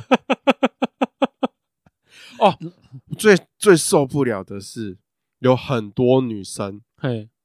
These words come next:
Speaker 1: 很喜欢穿热裤或是露大腿，
Speaker 2: 嘿。
Speaker 1: 但是她们的橘皮真的没有顾好。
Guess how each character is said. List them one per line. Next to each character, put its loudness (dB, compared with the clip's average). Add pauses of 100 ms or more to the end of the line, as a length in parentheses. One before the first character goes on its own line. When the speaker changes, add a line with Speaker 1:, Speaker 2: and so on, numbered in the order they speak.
(120)
Speaker 1:
很 0
喜 0
欢 0
穿 -4
热 -4
裤 -12 (340)
或 -4
是 -6
露 0
大 -6
腿， -20 (100)
Speaker 2:
嘿。 -10 (360)
Speaker 1:
但 2
是 -8
她 -8
们 -6
的 -6
橘 -10
皮 -12
真 -10
的 -12
没 -10
有 -10
顾 -12
好。 -20